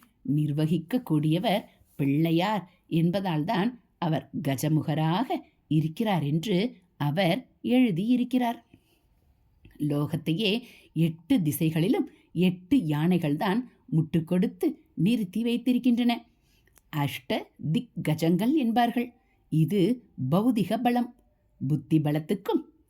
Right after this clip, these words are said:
அஷ்ட திக்கஜங்கள்தான். என் பேராயம் என்று ராஜாங்க நிர்வாகத்திற்கு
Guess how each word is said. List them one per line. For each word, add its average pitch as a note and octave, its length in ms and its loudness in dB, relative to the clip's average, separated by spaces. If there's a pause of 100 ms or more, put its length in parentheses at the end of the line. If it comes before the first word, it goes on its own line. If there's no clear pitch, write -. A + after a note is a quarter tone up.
(120)
அஷ்ட D#3+ 340 -2 (260)
திக்கஜங்கள்தான். F3 1000 0 (1040)
என் G#3+ 200 2 (200)
பேராயம் D#3 760 2
என்று D3+ 380 0 (420)
ராஜாங்க D#3 760 0
நிர்வாகத்திற்கு D3+ 840 -2